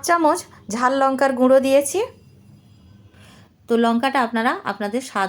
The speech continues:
মতো দেবেন। হাফ চা চামচ দিয়েছি এখানে ধনের গুঁড়ো, এক চা চামচ দেব জিরার গুঁড়ো। আমি এখানে জিরার গুঁড়োটা একটু বেশি ব্যবহার করছি। দিয়ে দেব আমচুর পাউডার এখানে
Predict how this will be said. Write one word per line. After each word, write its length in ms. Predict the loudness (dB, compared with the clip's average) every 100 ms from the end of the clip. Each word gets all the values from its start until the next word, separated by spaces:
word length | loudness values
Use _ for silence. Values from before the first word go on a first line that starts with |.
| -6
মতো 180 | -8 -8 -8
দেবেন। 240 | -8 -10 -12 -6
হাফ 160 | -4 -2
চা 80 | -4 -2
চামচ 240 | 0 -2 -2
দিয়েছি 280 | -2 -2 -2 -4
এখানে 260 | -2 -4 -4 -10 -20 _ -12
ধনের 380 | 0 2 2 2
গুঁড়ো, 200 | 0 0 -2 _ _ _ -6
এক 140 | -6 -2
চা 80 | -2
চামচ 260 | -2 -4 -4 0
দেব 120 | 0 0 -8 -8
জিরার 340 | -4 0 0 0
গুঁড়ো। 180 | -4 -6 -4 -4
আমি 140 | -2 -2
এখানে 220 | -2 -2 -4 -2
জিরার 260 | -2 -4 -4
গুঁড়োটা 280 | -6 -4 -6
একটু 160 | -6 -6 -6
বেশি 200 | -6 -4 -4
ব্যবহার 260 | -2 -4 -4
করছি। 260 | -8 -6 -10 -10 _ _ _ _ _ _ _ _ _ -4
দিয়ে 180 | 0 2
দেব 140 | 0 0 -4 -2 0
আমচুর 320 | 0 0 -4 -2
পাউডার 360 | 0 0 -2 -4 _ -8
এখানে 280 | -4 -4